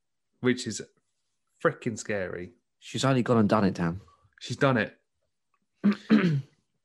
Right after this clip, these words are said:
Speaker 1: Um, I've put something in my notes here as well, actually. It says, "We've officially entered the multiverse in the M C U,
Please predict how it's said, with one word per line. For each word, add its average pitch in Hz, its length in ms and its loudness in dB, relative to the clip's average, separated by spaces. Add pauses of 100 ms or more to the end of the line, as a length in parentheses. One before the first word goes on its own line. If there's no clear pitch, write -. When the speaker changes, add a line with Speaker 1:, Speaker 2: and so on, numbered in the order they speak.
(1300)
Speaker 1:
Um, 135 680 4 (340)
I've - 80 -10
put 254 140 4
something 240 140 4
in 185 40 2
my 185 100 4
notes 196 320 2
here 110 160 -2
as 110 120 -4
well, 143 180 2
actually. 175 460 -4
It 139 60 -16
says, 143 320 0
"We've 143 200 -2
officially 156 580 0
entered 139 300 0
the 135 80 2
multiverse 127 720 0
in 123 80 -2
the 123 200 -2 (120)
M 123 240 0
C 120 220 -6
U, 120 460 -2